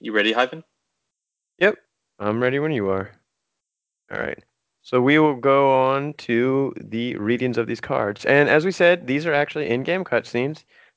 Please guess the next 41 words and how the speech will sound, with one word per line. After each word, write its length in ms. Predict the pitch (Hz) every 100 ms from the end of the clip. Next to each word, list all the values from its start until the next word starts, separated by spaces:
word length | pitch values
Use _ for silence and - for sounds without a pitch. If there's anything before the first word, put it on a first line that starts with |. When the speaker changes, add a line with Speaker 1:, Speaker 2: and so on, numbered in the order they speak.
| _ 117
Speaker 2:
Um, 240 | 120 120
so 160 | - 131
these 180 | 135
are 60 | 151
just 160 | 151 -
transcripts 840 | - 113 120 131 - 156 - -
of 240 | - 113 104
video. 460 | 95 98 123 190 220 _ _ _ _ _ _ _ _
Um, 380 | 92 92 92 92
so 460 | - 110 107 104 98
we 300 | 101 104 117
will 120 | 110
actually 320 | 107 - 113
be 220 | 104 104 -
reading 300 | 104 101 101
off 180 | 95
names 360 | 104 98 95 95
for 100 | -
people 180 | 104 -
who 60 | 98
are 80 |
laughing. 420 | 98 98 87 101 98 _ _ _ _ _ _ -
And 120 | 110
also 300 | 98 95 104
there 80 | 98
will 80 | 92
be 120 | 92
scenes 520 | - - 101 87 90
set 220 | - -
up. 200 | - - _ _ _ _ _ _ _ -
Uh, 320 | 50 50 -
so 340 | - 101 101 101 _ _ _
a 40 | 156
little 140 | 170
bit 100 | 156
different 240 | 143 135
than 120 | 131 123
the 80 |
normal 280 | 120 117 113
lore 200 | 123 143
book 240 | 135 131